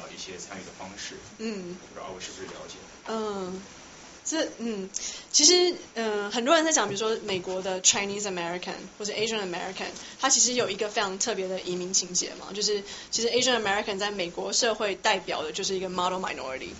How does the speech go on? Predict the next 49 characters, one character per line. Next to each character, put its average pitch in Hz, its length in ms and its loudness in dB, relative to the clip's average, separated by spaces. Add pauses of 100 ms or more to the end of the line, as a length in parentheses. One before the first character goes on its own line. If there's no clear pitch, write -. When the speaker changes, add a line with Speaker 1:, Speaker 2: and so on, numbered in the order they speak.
(280)
Speaker 2:
那 277 120 2
model 269 300 8
minority 202 380 2
是 196 60 2
要 196 100 2
怎 196 160 -4
么 - 80 -8
样？ 190 160 -4
Model 220 240 2
minority 196 240 0
就 196 100 0
是 190 100 4
你 190 160 -2
要， 190 300 -2 (300)
呃， 190 300 0 (160)
有 214 120 2
好 202 380 2
的 208 320 2 (340)
理 208 140 -4
想 220 220 4
的 196 100 0
工 220 240 0
作、 220 180 6
好 190 200 0
的 196 100 -2
伴 202 340 4
侣， 180 100 -4
对 185 120 -4
不 196 60 -2
对？ 190 80 -2
你 185 80 -4
要 214 160 0
看 320 240 4
起 285 100 8
来 214 100 4
几 269 200 6
乎 277 80 4
像 285 180 6
白 196 140 8
人 190 120 2
一 196 40 2
样， 208 100 2
可 208 80 -6
是 233 60 2
你 208 40 4
不 190 80 -4
是 - 80 2
白 - 220 -2
人。 69 180 -4